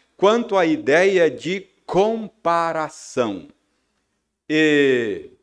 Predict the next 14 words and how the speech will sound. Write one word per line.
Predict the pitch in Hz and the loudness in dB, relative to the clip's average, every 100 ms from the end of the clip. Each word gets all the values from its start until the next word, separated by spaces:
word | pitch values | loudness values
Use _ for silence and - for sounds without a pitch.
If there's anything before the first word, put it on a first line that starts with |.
| _ - | _ -6
a | 123 | -2
grafia | 127 120 - 131 123 | -2 -4 -4 -2 0
é | 139 | 0
a | 147 | 0
mesma, | 175 226 220 233 240 240 _ _ _ _ _ _ | 0 -2 -4 -6 -6 -10 _ _ _ _ _ _
e | 151 151 | -4 0
nesse | 160 175 165 156 | 0 0 -4 -4
caso, | 139 135 143 143 160 170 139 98 113 | 0 2 0 -4 -8 -6 -6 -6 -6
o, | 127 123 113 101 87 - _ _ _ _ _ | -4 -4 -4 -6 -10 -16 _ _ _ _ _
o, | 104 107 104 98 | -8 -6 -6 -6
o | 127 | -6
contexto | 185 180 170 - 196 175 - - 113 | -4 -4 -4 0 2 0 -6 -6 -4
é | 113 | -4
que | 117 127 123 110 95 80 | -6 -6 -6 -6 -8 -12